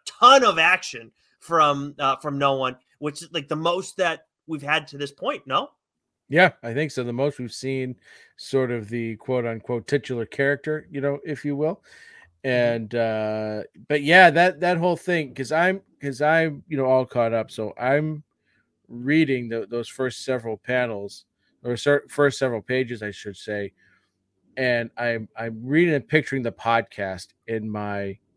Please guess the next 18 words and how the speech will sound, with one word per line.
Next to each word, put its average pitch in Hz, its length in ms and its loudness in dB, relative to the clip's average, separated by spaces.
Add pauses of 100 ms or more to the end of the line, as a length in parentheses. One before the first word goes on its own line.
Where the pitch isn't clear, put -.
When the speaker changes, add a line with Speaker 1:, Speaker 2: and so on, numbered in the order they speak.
(120)
Speaker 2:
in 120 100 -8
the 117 60 -2
back 110 320 -2
of 101 80 -14
my 104 120 -6
head, 92 240 -8 (220)
right? 110 240 -4 (220)
Speaker 1:
Mm-hmm. 127 160 -18 (280)
Speaker 2:
Uh, 104 440 -4 (160)
because 107 520 -6
that's 117 240 0
sort 120 260 -2
of, 110 180 -2 (380)
you 131 140 -4
know, 107 120 -4
I 107 80 -4
feel 113 320 -4
like 104 380 -4